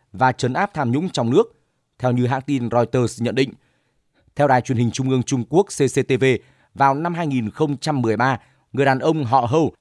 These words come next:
làm việc tại một cơ sở quốc phòng tối mật tại Trung Quốc đã được cử đi làm giáo sư thỉnh giảng tại Mỹ.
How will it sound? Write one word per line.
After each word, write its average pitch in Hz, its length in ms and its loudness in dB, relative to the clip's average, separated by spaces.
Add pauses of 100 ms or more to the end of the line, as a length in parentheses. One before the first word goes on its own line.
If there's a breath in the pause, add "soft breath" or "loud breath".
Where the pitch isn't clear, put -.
làm 123 180 2
việc 123 180 -4
tại 135 120 0
một 123 180 -2
cơ 143 140 2
sở 117 240 0
quốc 202 240 0
phòng 127 180 -2
tối 117 180 0
mật 160 240 -2
tại 120 220 0
Trung 135 220 -4
Quốc 214 180 4 (300 soft breath)
đã 160 120 2
được 180 200 -2
cử 120 120 -4
đi 135 120 -2
làm 123 180 -2
giáo 120 120 0
sư 165 160 -4
thỉnh 117 200 -6
giảng 113 300 -2
tại 113 140 -2
Mỹ. 170 220 0